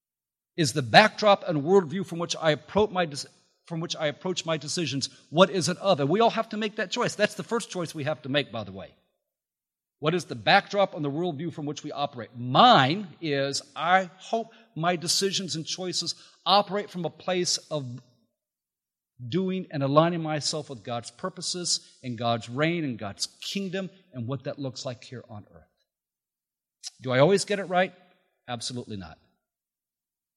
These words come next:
But the nice thing about decisions is we can learn from them, both the good and the bad. I've always appreciated how author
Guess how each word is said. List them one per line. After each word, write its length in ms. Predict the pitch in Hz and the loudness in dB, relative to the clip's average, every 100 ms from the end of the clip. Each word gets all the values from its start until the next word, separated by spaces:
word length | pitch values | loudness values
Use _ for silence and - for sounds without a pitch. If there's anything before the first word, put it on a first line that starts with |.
| - | -16
But 100 | 123 | -4
the 80 | |
nice 260 | 135 165 - | 6 6 6
thing 140 | 180 | 2
about 280 | 160 147 151 | 2 4 4
decisions 480 | 139 - 165 139 123 | 2 -6 -4 -4 -6
is 120 | 127 | -4
we 100 | 135 | -6
can 180 | 135 131 | -4 -4
learn 180 | 143 139 | -2 -4
from 180 | 117 90 | -8 -12
them, 160 | 80 _ _ _ _ _ _ _ | -14 _ _ _ _ _ _ _
both 200 | 123 127 | -8 -6
the 80 | 127 | -6
good 360 | 120 123 117 104 _ _ _ 107 | -4 -2 -2 -8 _ _ _ -12
and 160 | 98 | -10
the 40 | 90 | -10
bad. 260 | - - _ _ _ _ _ _ _ _ _ _ _ _ _ - - - - | -16 -20 _ _ _ _ _ _ _ _ _ _ _ _ _ -20 -20 -20 -6
I've 120 | - 156 | 8 12
always 180 | 226 | 12
appreciated 600 | 190 - 202 - 151 139 | 12 8 8 8 6 2
how 180 | 120 147 | 6 6
author 420 | 139 156 160 156 | 8 8 8 6